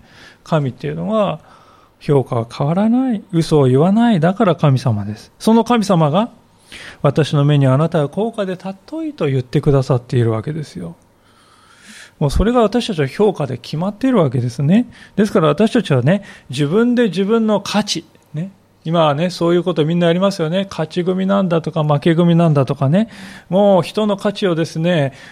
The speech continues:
えー、他人の価値を評価し、自分の価値を評価しね、みんながもうね、えー、てんでんばらばらに価値を評価しています。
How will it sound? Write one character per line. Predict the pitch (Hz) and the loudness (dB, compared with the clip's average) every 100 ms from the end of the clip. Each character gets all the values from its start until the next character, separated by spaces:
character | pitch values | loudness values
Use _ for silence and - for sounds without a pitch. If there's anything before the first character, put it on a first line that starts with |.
| - | -12
え | 156 160 160 170 | -8 -6 -6 -10
ー、 | - _ | -16 _
他 | - | -2
人 | 165 190 | 2 2
の | 190 | 2
価 | 190 185 | 0 0
値 | 165 | 0
を | 147 | 2
評 | 170 | 0
価 | 165 147 | -2 -2
し、 | 151 135 - 131 | -2 -6 -8 -6
自 | 147 | 0
分 | 170 | 2
の | 185 | 2
価 | 180 175 | 0 2
値 | 151 | 2
を | |
評 | 143 151 | 2 0
価 | 143 | 0
し | 127 131 | -2 -4
ね、 | 139 196 196 - | -2 -2 -4 -6
み | 151 | -2
ん | 196 233 | 0 0
な | 214 | -2
が | 170 | -2
も | 156 143 | 0 -2
う | |
ね、 | 175 190 - _ | -2 -6 -12 _
え | 170 170 - | -12 -12 -14
ー、 | 220 180 - | -20 -20 -14
て | - 160 | -2 0
ん | |
で | 165 | 2
ん | 147 | 2
ば | 147 | 2
ら | 160 | 2
ば | 160 | 2
ら | 151 | 2
に | 143 | 0
価 | - 151 | 0 0
値 | 143 | 0
を | |
評 | 120 135 | 2 0
価 | 131 117 | 0 -6
し | - | -4
て | 120 | -4
い | |
ま | 107 | -4
す。 | 113 | -10